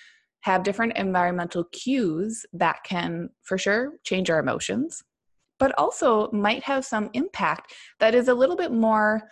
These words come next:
uh, socially reinforced than anything else. So these environmental cravings, um, could be, "I wanna have cake at a birthday party," or it could be,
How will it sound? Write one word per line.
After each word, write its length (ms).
uh, 240
socially 880
reinforced 1000
than 120
anything 380
else. 460
So 360
these 140
environmental 600
cravings, 880
um, 500
could 240
be, 380
"I 240
wanna 200
have 180
cake 440
at 140
a 20
birthday 300
party," 500
or 420
it 100
could 240
be, 400